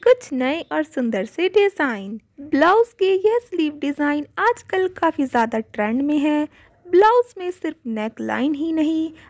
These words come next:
बल्कि स्लीव्स के डिजाइन भी बहुत ज़्यादा इंपॉर्टेंट होते हैं और आजकल तो स्लीव्स में डिफरेंट टाइप के डिजाइन वायरल हो रहे हैं, जिनका आइडिया आप हमारी इस वीडियो में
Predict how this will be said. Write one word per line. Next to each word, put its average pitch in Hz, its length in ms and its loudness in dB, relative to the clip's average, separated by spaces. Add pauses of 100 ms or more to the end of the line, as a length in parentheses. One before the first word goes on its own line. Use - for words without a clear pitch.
बल्कि 415 400 4
स्लीव्स 370 460 -2
के 254 180 -4
डिजाइन 254 500 -2
भी 269 120 -6 (120)
बहुत 359 380 -2
ज़्यादा 233 340 0
इंपॉर्टेंट 233 680 -2
होते 285 300 2
हैं 226 280 0 (440)
और 403 280 4
आजकल 247 460 -2
तो 339 240 -2
स्लीव्स 415 500 2
में 294 200 -4
डिफरेंट 392 560 -8
टाइप 370 260 -2
के 339 120 -2
डिजाइन 311 580 0
वायरल 233 360 2
हो 247 200 0
रहे 311 340 0
हैं, 302 300 0 (380)
जिनका 403 500 2
आइडिया 247 500 2
आप 233 240 -2
हमारी 233 520 -2
इस 370 180 -6
वीडियो 359 440 2
में 359 140 -8